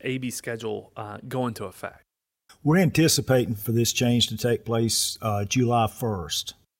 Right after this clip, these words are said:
Speaker 1: Why is the city wanting to go from a weekly pickup to picking up every other week?
Speaker 2: Well, it's,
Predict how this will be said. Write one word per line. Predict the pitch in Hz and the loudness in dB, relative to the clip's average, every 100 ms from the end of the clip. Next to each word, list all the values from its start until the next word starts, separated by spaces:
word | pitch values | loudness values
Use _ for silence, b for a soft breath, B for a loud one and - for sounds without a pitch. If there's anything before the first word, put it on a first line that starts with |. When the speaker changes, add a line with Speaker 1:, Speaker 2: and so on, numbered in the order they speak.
| _ _ | _ _
Speaker 1:
Why | 165 185 | -2 0
is | 220 - | 2 0
the | 151 | -2
city | 165 151 | 0 0
wanting | 123 135 127 | 0 0 -2
to | 110 | 0
go | 120 120 117 | 2 2 0
from | - 113 107 | -2 -2 -2
a | |
weekly | 113 123 131 113 | -4 -2 -2 -2
pickup | 107 - 101 95 - | -4 -2 -2 -2 -6
to | 113 104 101 98 - - | -4 -2 -2 -6 -10 -6
picking | - 131 117 | -4 -2 0
up | 107 - | 0 0
every | 107 107 | -4 -2
other | 101 90 | -4 -4
week? | 78 - - _ _ _ B B | -10 -14 -20 _ _ _ B B
Speaker 2:
Well, | 147 147 143 - | 4 6 6 2
it's, | 135 127 - | 2 4 4